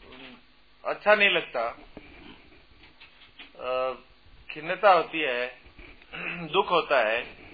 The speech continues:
तो ये वास्तव में उसको तत्वज्ञान नहीं हुआ या बोध नहीं हुआ, ये कारण है,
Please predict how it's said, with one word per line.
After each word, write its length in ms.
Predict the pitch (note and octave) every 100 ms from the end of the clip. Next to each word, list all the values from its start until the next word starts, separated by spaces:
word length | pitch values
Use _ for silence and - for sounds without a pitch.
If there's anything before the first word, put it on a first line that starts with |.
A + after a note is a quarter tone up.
| - - - - - - - - E3+
तो 100 | E3
ये 420 | D3 F3 F#3+ G3 E3+ - C#3 C#3+
वास्तव 420 | D3 D#3+ - F#3
में 420 | F#3 F#3 F#3 F3 - - - - - - - - _ F#4 - - - F4+ - _ _ _ _ _
उसको 460 | E3 F3 - E3+ D#3+
तत्वज्ञान 640 | D#3 F3 E3+ F3+ E3+ F3+
नहीं 240 | E3+ F3 F#3
हुआ 340 | D#3+ D#3 D#3+
या 180 | D#3+ C#3+
बोध 360 | C3+ D#3+ E3+ D3+
नहीं 240 | D#3+ E3
हुआ, 240 | D3 D3
ये 320 | C#3+ A#2+ D3+ F3
कारण 360 | E3 F3 E3
है, 440 | C#3 D3+ F3+ F#3+